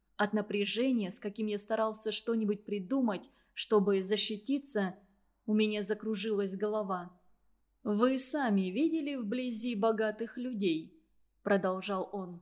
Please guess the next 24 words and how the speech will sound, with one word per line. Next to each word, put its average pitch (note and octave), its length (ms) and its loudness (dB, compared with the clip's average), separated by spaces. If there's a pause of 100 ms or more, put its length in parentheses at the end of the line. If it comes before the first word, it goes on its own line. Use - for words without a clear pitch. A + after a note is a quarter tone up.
(1040)
"Видел. G#3+ 680 0 (680)
Все D4 360 2
они, C#4+ 220 -4
думаете, C4+ 840 -2
идеальные?" A#3 1000 0 (580)
Очень G3 460 4
даже G3+ 240 -4
понимая, G3+ 500 -4
что G3+ 240 -4
я G#3 240 -2
сказал G3+ 420 -4
неправду, A3 760 -4 (240)
и A#3 100 4
милостиво B3 560 4
не A3+ 180 -2
замечая A3 540 -2
этого, B3+ 400 -4
спросил A#3 600 -4
он. F3+ 320 0 (1120)
"И G#3 160 4
все G#3+ 400 0
они, A3 340 -4
думаете, A3+ 640 -4
счастливы A3 880 -2